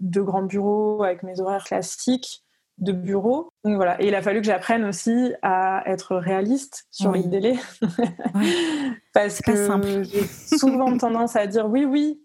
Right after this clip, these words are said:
Speaker 1: oui, oui, c'est bon,
Speaker 2: Ouais.
Speaker 1: je gère. Oui, oui, ce sera fait. »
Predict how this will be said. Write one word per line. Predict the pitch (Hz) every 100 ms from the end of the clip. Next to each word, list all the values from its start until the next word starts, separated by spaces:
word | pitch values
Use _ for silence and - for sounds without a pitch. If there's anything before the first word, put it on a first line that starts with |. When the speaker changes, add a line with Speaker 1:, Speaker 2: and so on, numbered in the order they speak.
| -
Speaker 1:
oui, | 262
oui, | 294 302
c'est | - 247
bon, | 262
Speaker 2:
Ouais. | 262
Speaker 1:
je | 240 220
gère. | 220 254 277 202 190 _ _ _ -
Oui, | 269
oui, | 285
ce | -
sera | 247 - 208
fait. » | - 240 247 262